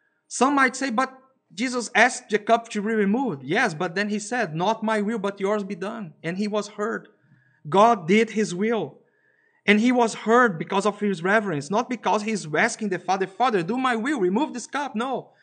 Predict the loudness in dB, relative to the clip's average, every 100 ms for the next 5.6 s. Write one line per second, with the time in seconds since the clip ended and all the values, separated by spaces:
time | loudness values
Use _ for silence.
0 | _ _ 0 4 4 2 -8 -14 -10 0
1 | 2 2 -2 -6 -8 -8 -6 -6 -4 -6
2 | -6 -6 -4 -6 -8 -14 _ _ _ -6
3 | 0 0 0 -6 -4 -4 -4 -10 -10 -4
4 | -4 -4 -14 -8 -8 -6 -6 -6 -10 -10
5 | -12 -8 -10 -10 -14 -16